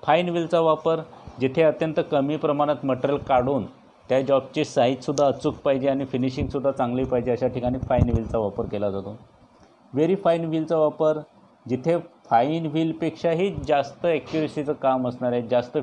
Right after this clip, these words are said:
फिनिशिंगची आवश्यकता असते, तिथे very fine व्हीलचा वापर केला जाणार आहे. ठीक आहे, आणि हे प्रत्येक grain साईजमध्ये, जसं coarse grain, medium grain, fine grain, very fine ग्रेनमध्ये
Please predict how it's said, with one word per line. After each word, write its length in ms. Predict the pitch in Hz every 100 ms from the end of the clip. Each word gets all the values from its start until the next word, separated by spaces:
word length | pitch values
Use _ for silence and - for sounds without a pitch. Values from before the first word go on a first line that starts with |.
| 127
फिनिशिंगची 480 | 127 131 160 143 147
आवश्यकता 520 | 120 117 123 - 123
असते, 420 | 113 - 110 110 - - - -
तिथे 260 | 135 139 156
very 420 | 117 127 131 156
fine 380 | - 131 131 135
व्हीलचा 320 | 110 117 120
वापर 240 | 101 98
केला 240 | 95 92 92
जाणार 300 | 85 87 90
आहे. 80 | 87 - _ _ - - _ _ -
ठीक 120 | 147
आहे, 160 | 180 185 - - - -
आणि 180 | 131
हे 280 | 160 156 160
प्रत्येक 640 | 156 - 143 - 170 165 - - - - - - - - - 139
grain 200 | 147 156
साईजमध्ये, 560 | 156 147 139 123 113
जसं 240 | 110 107 120
coarse 360 | 123 123 120
grain, 260 | 117 120 120
medium 380 | 113 104 117 117
grain, 240 | 117 117
fine 340 | 117 110 113
grain, 260 | 113 113 113
very 220 | 107 107
fine 340 | 110 113 113 110
ग्रेनमध्ये 540 | 110 110 110 107 110